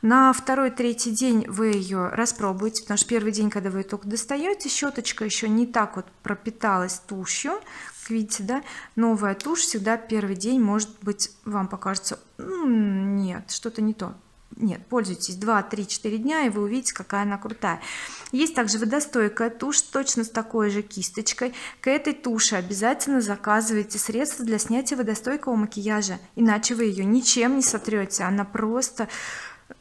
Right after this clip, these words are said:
навсегда с вами останется. И вот такая тушь, по-моему, не такая, да? Где у нас? Вот такая. Вот она. Видите, как у меня много тушей. Я старенькие тоже не выкидываю, чтобы вам показывать. И кисточки, и,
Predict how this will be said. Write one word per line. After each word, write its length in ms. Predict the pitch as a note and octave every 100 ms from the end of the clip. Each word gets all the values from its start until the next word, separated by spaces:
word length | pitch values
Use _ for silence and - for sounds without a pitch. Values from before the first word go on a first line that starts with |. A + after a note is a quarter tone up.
| -
навсегда 500 | G#4+ - B3 G#3 G3
с 140 | -
вами 240 | G3 F3+ D#3+
останется. 540 | - G#3 F#3+ F#3+ - - -
И 300 | D#4+ E4 E4
вот 140 | C4+ -
такая 400 | A3+ - G3+ G3
тушь, 460 | G3 D#4+ G#4+ - - -
по-моему, 320 | G#3+ A3 G#3+
не 160 | A3
такая, 480 | A3 A#3 - F3 E3
да? 220 | F#3 B3+ A4 - - - -
Где 260 | A3 - F#3+
у 280 | F3 G3
нас? 220 | G#3+ - -
Вот 200 | A3+ G#3+ -
такая. 440 | - G3+ E3+ G#3 - _ _ _ -
Вот 260 | F#3 -
она. 200 | F3 G3 - - - -
Видите, 180 | B3+ -
как 180 | A3+
у 40 | A3
меня 100 | G#3
много 300 | G#3+ G#3 G#3
тушей. 460 | B3 E4+ - B3 G#3+ - - - _ _ _ _ _ -
Я 160 | A3 A#3
старенькие 480 | A#3 B3 G#3 G3+ G#3+
тоже 200 | A3+ G#3+
не 120 | G3
выкидываю, 460 | A3 D#4 D4 C4+ A#3
чтобы 220 | - G3+
вам 180 | G#3 F#3+
показывать. 760 | G3+ B3+ D4+ D#4+ C4 A3 -
И 80 | -
кисточки, 760 | A3 C#4+ D4+ - - - - A#3+
и, 500 | A3 - A#3+ C4